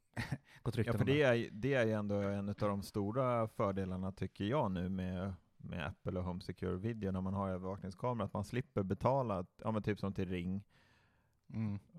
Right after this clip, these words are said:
Speaker 2: och andra företag som,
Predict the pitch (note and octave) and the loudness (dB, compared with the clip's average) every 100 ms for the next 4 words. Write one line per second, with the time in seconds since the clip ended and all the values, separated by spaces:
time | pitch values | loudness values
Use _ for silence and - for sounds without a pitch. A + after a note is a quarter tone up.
0 | - - - G2+ F#2+ G2 A2 A2 A2 G#2+ | -20 -18 -4 0 2 4 4 4 0 -4
1 | - _ _ _ _ _ _ - - G#2+ | -14 _ _ _ _ _ _ -16 0 2
2 | F2+ - F#2 F#2 F#2 F#2 | 4 2 0 0 -4 -4